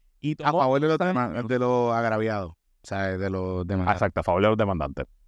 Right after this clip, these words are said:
Speaker 1: correcto. Eh, y tomó dos años en que se decidieran varios issues jurisdiccionales y de competencia, que es esencialmente donde se va a ver el caso. Eh, estoy de memoria, pero entiendo que es, eh, Telemundo y Jay, lo primero que hicieron fue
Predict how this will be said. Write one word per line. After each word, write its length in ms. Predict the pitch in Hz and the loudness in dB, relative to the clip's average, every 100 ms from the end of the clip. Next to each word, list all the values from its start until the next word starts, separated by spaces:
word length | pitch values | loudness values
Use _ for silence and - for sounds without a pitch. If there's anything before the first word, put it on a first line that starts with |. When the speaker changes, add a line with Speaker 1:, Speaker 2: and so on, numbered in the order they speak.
| - _ | -20 _
Speaker 1:
correcto. 460 | - - - - - _ - | -4 -2 -4 -10 -20 _ -2
Eh, 600 | 110 107 101 92 90 90 | 0 0 -2 -2 -4 -4
y 120 | - 120 | -4 -2
tomó 240 | 113 127 | 0 2
dos 260 | 147 151 175 | 2 0 0
años 680 | 156 131 110 104 107 - - | 0 0 0 -2 -4 -8 -6
en 200 | 107 104 | -4 -4
que 120 | 104 | -4
se 120 | 104 | 0
decidieran 480 | 104 98 101 107 113 | 0 0 0 0 4
varios 260 | 107 110 - | 4 2 0
issues 460 | 117 127 110 - - | -4 -2 -2 -4 -6
jurisdiccionales 840 | 101 90 85 - 90 92 101 110 | -2 -2 -2 0 2 2 2 0
y 640 | - 101 98 98 95 95 92 | -2 -2 0 0 -2 -2 -2
de 200 | 90 85 | -2 -2
competencia, 840 | 87 87 87 87 110 92 - 80 | -4 -2 -2 0 0 -2 -2 -4
que 200 | - 82 | -4 -4
es 60 | 82 | -2
esencialmente 440 | 95 98 101 95 | -2 0 0 0
donde 140 | 85 90 | -2 0
se 80 | |
va 40 | 95 | 0
a 60 | |
ver 60 | 92 | 0
el 80 | - | -2
caso. 340 | 80 - 95 - - _ _ _ _ _ _ | -4 -4 -8 -12 -20 _ _ _ _ _ _
Eh, 320 | 104 104 92 87 | -2 -2 -2 -2
estoy 220 | - 101 | 0 2
de 100 | 113 | 4
memoria, 340 | 123 135 135 | 4 4 2
pero 200 | 113 104 | 2 0
entiendo 560 | 107 90 123 139 135 123 | 0 0 0 2 2 0
que 400 | 110 107 104 101 | 0 -2 -2 -4
es, 180 | 95 - | -8 -8
eh, 540 | 113 104 101 98 95 95 | -2 0 0 0 0 0
Telemundo 480 | 101 98 98 110 120 | 0 0 2 2 2
y 80 | 117 | 2
Jay, 300 | 135 123 120 | 0 0 -2
lo 100 | 101 | -2
primero 300 | 98 95 98 | -2 -2 -2
que 80 | |
hicieron 280 | 101 104 107 | -2 -2 -2
fue 280 | - 107 | -2 -2